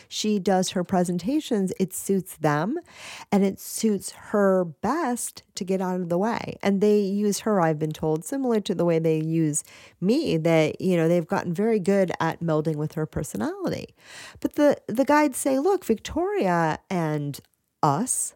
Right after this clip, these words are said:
<laughs> they were saying "I," but I don't think it really matters. "We do a different thing. We do it differently." And, you know, however someone channels or works, or even in your very own life, however you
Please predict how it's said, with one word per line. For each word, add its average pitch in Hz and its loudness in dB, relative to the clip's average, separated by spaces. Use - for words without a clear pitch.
<laughs> - -16
they 175 -2
were 151 -12
saying 151 -2
"I," 143 -4
but 160 -6
I 175 -8
don't - -6
think - -10
it 160 -4
really 165 -2
matters. 165 0
"We 302 4
do 349 4
a 370 2
different 359 -4
thing. 156 -4
We 262 4
do 285 4
it 285 0
differently." 262 -6
And, 247 4
you 247 2
know, 220 6
however 233 4
someone 196 2
channels 220 2
or 180 4
works, 226 2
or 208 6
even 285 0
in 233 6
your 233 8
very 226 6
own 214 2
life, 214 2
however 196 2
you 220 2